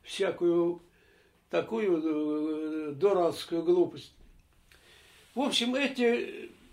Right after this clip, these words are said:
двадцать с лишним километров я почти все бежал. Я бежал, потом я, э,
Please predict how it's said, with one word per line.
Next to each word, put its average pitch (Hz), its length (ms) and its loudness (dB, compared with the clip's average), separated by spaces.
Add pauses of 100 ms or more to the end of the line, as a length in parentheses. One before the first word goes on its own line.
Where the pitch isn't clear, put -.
(580)
двадцать 185 600 4
с - 80 -10
лишним 196 420 -2
километров 202 720 0 (1000)
я 214 220 4
почти 220 480 -2
все - 260 -2
бежал. 160 680 0 (800)
Я 214 220 4
бежал, 233 640 2
потом 208 420 0
я, 202 280 2 (580)
э, - 40 -16